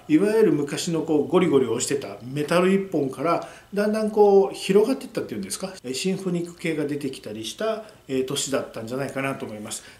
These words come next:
ですのでね、その頃っていうのはもう本当に、なんて言いますかね、えー、ら-、乱調っていうんですか？<laughs> あの、た-、本をたくさん読むのは乱読っていうんでしょ？なので、手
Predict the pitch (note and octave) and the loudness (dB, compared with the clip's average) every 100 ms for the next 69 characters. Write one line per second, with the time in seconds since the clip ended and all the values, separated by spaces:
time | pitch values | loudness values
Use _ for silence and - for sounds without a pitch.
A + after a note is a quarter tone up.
0 | - F3+ F3 C3 B2+ C#3 C3 E3+ G3 G3 | -6 -4 -2 -4 -4 -2 -2 0 0 2
1 | A3 - - C3 B2 B2+ B2+ E3+ E3+ E3+ | 2 0 -2 -2 -2 -4 -2 -2 0 0
2 | F3 E3+ E3+ - _ D3+ D3+ B2+ A2+ G#2+ | 0 -2 -4 -10 _ -4 -4 -4 -8 -8
3 | G#2+ G#2 - _ _ _ _ _ _ - | -10 -12 -16 _ _ _ _ _ _ -8
4 | A#2 A2+ A2 G#2+ G#2 G2+ B2 C3+ C#3+ B2 | -6 -4 -6 -8 -12 -14 -10 -6 -4 -4
5 | C#3+ F3+ F#3 - F3+ F3 E3 C3 - C3 | 0 0 0 2 0 0 -2 -4 -6 -12
6 | - - - - E3+ E3 D3+ - - - | -16 -6 -4 -2 0 0 0 -8 -10 -14
7 | - - - G#3 G#3+ - - F4 C4 F#3 | -14 -16 -6 0 0 -2 0 4 6 4
8 | F3 - F#3 F3 F3+ F#3+ F#3+ E3+ C#3 A#2 | 2 0 2 2 2 4 4 4 2 0
9 | D#3 E3+ E3 D#3+ - C3+ A#2 C3+ - - | 2 4 2 0 -2 -2 -2 -8 -10 -4
10 | D#3+ F3 B2+ C#3 C3+ - - - _ - | 0 0 2 0 0 -8 -20 -20 _ -2